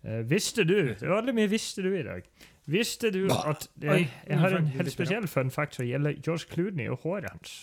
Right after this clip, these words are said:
Speaker 1: Hans vakre, grå manke. Jeg har selvfølgelig det her, siden jeg har George Clooney nytt. George Clooney har klept seg selv i femogtyve år. Eh, men ikke nok med det.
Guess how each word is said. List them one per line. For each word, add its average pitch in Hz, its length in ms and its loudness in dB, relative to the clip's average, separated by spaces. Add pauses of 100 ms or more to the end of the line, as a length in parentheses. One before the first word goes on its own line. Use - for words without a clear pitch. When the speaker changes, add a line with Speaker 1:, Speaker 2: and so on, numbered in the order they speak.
(140)
Speaker 1:
Hans - 200 -14 (760)
vakre, 139 440 -2
grå 120 320 0
manke. 107 400 -8 (840)
Jeg 131 120 0
har 175 140 4
selvfølgelig 175 500 0
det 139 160 4
her, 175 160 2
siden 131 240 -4
jeg 123 80 0
har 131 280 0
George 143 360 -2
Clooney 160 320 -2
nytt. - 360 -6 (640)
George 190 380 2
Clooney 214 440 2
har 156 240 0
klept 247 340 -2
seg 196 220 -4
selv 202 320 2
i 147 160 0
femogtyve 160 540 0
år. - 240 -8 (460)
Eh, 120 1040 -2 (220)
men 135 320 0
ikke 180 340 0
nok 165 260 0
med 127 160 -2
det. 185 120 0